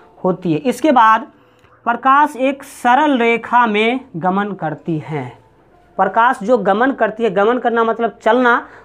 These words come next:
वो किस में चलती है? प्रकाश एक सरल रेखा में क्या करती है दोस्तों, गमन करती है, मतलब सीधा ऐसे। आपका प्रकाश जब कभी भी चलेगी तो क्या होगा, पूरा सीधा चलेगी। आप देखते भी होंगे, जैसे आप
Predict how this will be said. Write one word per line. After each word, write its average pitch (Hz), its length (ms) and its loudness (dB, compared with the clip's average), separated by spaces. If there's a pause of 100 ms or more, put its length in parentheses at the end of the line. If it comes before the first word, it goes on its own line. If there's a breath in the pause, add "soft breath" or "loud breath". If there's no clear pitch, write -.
(100)
वो 220 140 2
किस 247 280 -6
में 247 140 2
चलती 254 300 2
है? 285 120 4 (360 loud breath)
प्रकाश 233 460 0
एक 240 260 -2
सरल 254 360 0
रेखा 240 240 0
में 240 140 0
क्या 233 160 0
करती 240 240 -2
है 220 60 -2
दोस्तों, 226 320 -4
गमन 226 240 -2
करती 240 280 -2
है, 240 60 0
मतलब 262 240 -2
सीधा 202 460 -4
ऐसे। 170 340 -6 (680 soft breath)
आपका 196 200 0
प्रकाश 247 420 0
जब 226 200 -2
कभी 240 200 2
भी 262 120 2
चलेगी 247 340 2
तो 240 120 0
क्या 247 140 0
होगा, 254 180 2 (100)
पूरा 240 280 2
सीधा 226 360 -2
चलेगी। 247 400 0 (360 loud breath)
आप 214 280 0 (140)
देखते 214 380 -2
भी 254 100 0
होंगे, 254 280 2
जैसे 220 300 0
आप 233 260 2